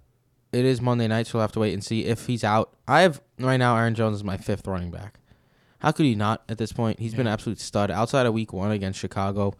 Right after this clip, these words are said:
Speaker 1: he's had twenty-three, fifteen, fifteen, and then forty-six when he had last week, a hundred seven rushing yards, seventy-five receiving yards, four touchdowns, an absolute monstrous game. So at this point,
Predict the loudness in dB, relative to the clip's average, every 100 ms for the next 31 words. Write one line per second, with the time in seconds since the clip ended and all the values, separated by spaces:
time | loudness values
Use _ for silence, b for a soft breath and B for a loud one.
0 | b b b b b -2 2 0 2 2
1 | 2 2 0 2 0 -2 -2 -2 -2 -4
2 | -4 -2 0 0 -2 -2 0 2 0 -2
3 | -2 -2 -6 -4 -2 -4 -6 b b b
4 | -2 0 0 0 0 0 0 0 -2 -2
5 | -2 0 -2 -2 -2 0 0 -2 -2 -2
6 | -2 -2 0 0 -2 -6 -4 -2 -2 -4
7 | -6 -2 -2 -2 -6 -4 -6 -4 -6 -6
8 | -6 -6 -6 -6 -6 -2 -2 -4 -12 b
9 | b b b -4 0 0 0 -4 -10 -2
10 | 0 0 -2 b b b b b _ -2
11 | 0 2 4 4 2